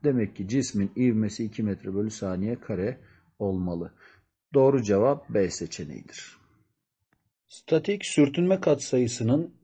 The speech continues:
K S sıfır nokta beş, kinetik sürtünme katsayısının K K sıfır nokta dört olduğu bir yatay zeminde durmakta olan M eşittir iki kilogram kütleli cisme şekildeki gibi üç T süre boyunca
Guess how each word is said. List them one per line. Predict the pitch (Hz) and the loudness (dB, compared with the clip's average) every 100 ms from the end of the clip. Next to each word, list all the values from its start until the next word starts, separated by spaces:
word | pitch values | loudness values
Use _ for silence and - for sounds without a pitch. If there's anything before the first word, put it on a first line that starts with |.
| _ | _
K | - 123 120 | 2 2 2
S | - 117 139 165 _ _ - | 2 4 4 2 _ _ -12
sıfır | - 143 - 110 | -6 -2 0 0
nokta | 101 - - 82 | -2 -6 -12 -2
beş, | 127 156 | -2 -2
kinetik | - - 143 156 170 | -8 0 2 2 -4
sürtünme | - 165 175 170 170 | 0 0 2 0 2
katsayısının | 165 147 156 139 - 143 147 | 0 2 2 2 2 0 0
K | 147 135 127 | 2 2 2
K | 123 131 143 | 2 2 2
sıfır | 143 - 139 131 | 0 -2 0 0
nokta | 113 117 95 | 0 -2 0
dört | 113 143 139 | 4 4 4
olduğu | 143 139 139 151 139 | 0 2 2 2 2
bir | 151 | 2
yatay | 127 113 117 147 151 | 4 2 2 2 2
zeminde | 123 113 110 107 92 87 | 2 2 2 0 -2 -2
durmakta | 113 120 135 123 - | 0 2 2 0 0
olan | 117 107 143 | 0 0 -2
M | 120 143 165 | 2 2 2
eşittir | - - 151 | 0 -4 -6
iki | 139 - 160 | -4 -8 -6
kilogram | 165 131 98 92 | 2 2 2 -4
kütleli | 92 135 - 110 92 | -4 -8 -4 -2 -2
cisme | 98 131 - 87 - _ _ _ - - - _ | -2 -2 -2 -14 -18 _ _ _ -20 -18 -20 _
şekildeki | - 139 135 165 165 160 175 | -2 0 0 2 2 2 -6
gibi | 170 185 190 | -4 -4 -2
üç | 208 208 - | -2 -2 -4
T | - 165 | 2 2
süre | 151 - 147 135 | 2 2 2 4
boyunca | 117 101 92 87 120 185 | 2 2 0 0 0 0